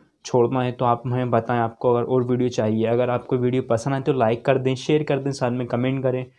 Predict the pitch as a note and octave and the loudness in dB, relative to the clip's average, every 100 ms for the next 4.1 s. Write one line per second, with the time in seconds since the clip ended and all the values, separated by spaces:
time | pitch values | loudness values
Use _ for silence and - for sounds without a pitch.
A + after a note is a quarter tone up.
0 | _ _ - A#2+ C3+ C3 C#3 C#3 A2+ - | _ _ -4 -2 0 0 0 -2 -2 0
1 | B2+ B2 A#2+ B2 A2+ A#2 A2+ A2+ A2 B2+ | 0 2 0 0 -2 -2 0 0 0 0
2 | A#2 - C3 B2 A#2+ A2+ A2+ C3 B2+ A#2+ | 0 0 -4 -2 -2 -2 -2 -2 -2 -2
3 | C3 B2 A#2 B2 A#2+ C3 A#2 A2+ C3 B2 | -2 -4 -4 -4 -2 0 0 0 0 0